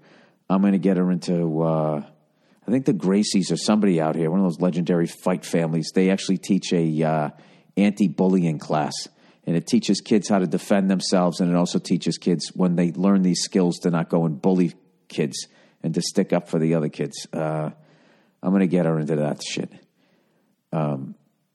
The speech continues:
'cause I saw a thing, you know, there was this woman, she was taking, she was taking this, uh, this, doing this bikini shoot in a park, you know, and, uh,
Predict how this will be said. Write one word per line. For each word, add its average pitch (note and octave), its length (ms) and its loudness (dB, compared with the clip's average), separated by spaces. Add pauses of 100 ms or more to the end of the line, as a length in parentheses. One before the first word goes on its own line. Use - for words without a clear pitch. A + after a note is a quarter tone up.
'cause - 100 -8
I G#2 60 2
saw G2+ 220 0
a - 40 2
thing, E2 360 0 (180)
you E2+ 140 -6
know, D#2 240 -6
there F2+ 100 0
was E2+ 120 -2
this F2 180 -2
woman, F2+ 260 0
she - 160 -4
was D#2 140 -4
taking, - 360 -4
she - 140 -8
was F2 100 -2
taking G#2 300 -2
this, E2 260 -4
uh, D#2 360 0
this, E2 220 -8
doing F2+ 260 -2
this E2 120 -4
bikini F#2+ 480 -2
shoot G2 380 0
in F2 80 -2
a D2 60 -2
park, F#2 440 -2 (1040)
you F#2 140 2
know, E2+ 260 0 (1500)
and, E2+ 420 -4
uh, D2+ 360 -2